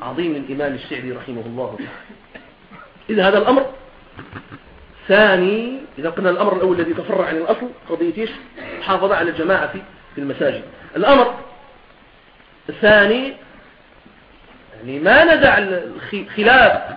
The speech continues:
خلافنا في المسائل الاجتهادية سبب لي، يعني التنافر والتباغض، من هذا يعني مخالف لي، لمنهج السلف. الأمر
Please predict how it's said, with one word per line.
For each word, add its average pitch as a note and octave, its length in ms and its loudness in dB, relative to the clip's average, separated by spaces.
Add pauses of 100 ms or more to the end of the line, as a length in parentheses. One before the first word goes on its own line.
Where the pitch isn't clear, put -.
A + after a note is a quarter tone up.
(560)
خلافنا A3+ 380 4
في F#3+ 80 -6
المسائل A3 460 4
الاجتهادية F#3 580 0
سبب G3+ 260 2
لي، A3+ 120 -8 (760)
يعني E3+ 280 0 (320)
التنافر G#3 800 2
والتباغض، A3 840 4 (1300)
من D3+ 100 -10
هذا G3 420 0 (100)
يعني D#3 260 -2
مخالف E3+ 440 -2
لي، D#3 240 -8 (520)
لمنهج C#3+ 340 -6
السلف. G#2+ 320 -16 (1300)
الأمر A3 460 4